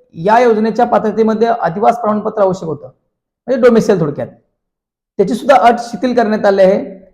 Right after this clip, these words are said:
आणि त्याच्याऐवजी पंधरा वर्षापूर्वीचे, अ, ज्यांचे पंधरा वर्षापूर्वीचे रेशन कार्ड असेल, मतदान ओळखपत्र असेल,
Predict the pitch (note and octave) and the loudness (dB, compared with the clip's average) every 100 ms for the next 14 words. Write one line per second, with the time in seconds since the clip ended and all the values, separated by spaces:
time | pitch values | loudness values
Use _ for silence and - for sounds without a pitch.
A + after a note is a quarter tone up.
0 | - G3 - - F#3 F3 C4 B3+ G#3+ A3+ | -10 -8 -10 -8 -6 2 4 4 2 0
1 | A3 - - - _ _ G3+ F#3+ B3 B3 | 0 -2 -10 -20 _ _ -2 2 2 2
2 | - A#3 A#3 A3+ F#3 B3 B3+ A#3 - - | 2 -2 -2 -4 0 4 4 2 -4 -18
3 | _ - F#3+ G3+ F#3 G#3 G#3+ G3+ G3+ G#3+ | _ -6 -2 -2 -2 -4 -2 -4 0 0
4 | G#3+ G#3+ G#3+ G#3+ G3+ G#3+ G3+ G#3 G3+ G3 | 0 -2 0 0 0 0 -2 -2 0 2
5 | F3+ G3 G3+ - _ _ D#3+ E3+ F#3 G3 | 0 -2 -4 -10 _ _ -4 0 2 2
6 | G3 G3+ G3 F#3+ - G3 G3+ | 2 0 0 0 0 -2 -4